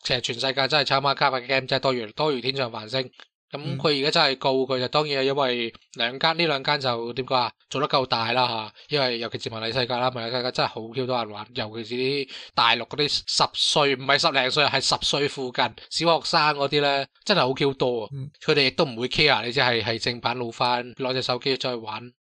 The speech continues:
Speaker 1: 呢啲咁嘅情況呢，通常呢就係要中國版嘅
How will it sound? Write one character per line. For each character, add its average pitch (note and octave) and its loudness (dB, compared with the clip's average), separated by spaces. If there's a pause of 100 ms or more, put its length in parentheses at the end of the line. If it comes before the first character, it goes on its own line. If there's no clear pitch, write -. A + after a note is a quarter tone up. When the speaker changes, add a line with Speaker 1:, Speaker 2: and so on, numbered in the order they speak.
(120)
Speaker 1:
呢 B3 6
啲 B3+ 6
咁 - -
嘅 G#3+ 6
情 C3+ 4
況 D3 6
呢， E3+ 8
通 F3+ 4
常 B2+ 4
呢 D3 4
就 D3+ 4
係 B2 6
要 B2 2
中 E3+ 2
國 C#3 4
版 B2 2 (200)
嘅 B2+ 6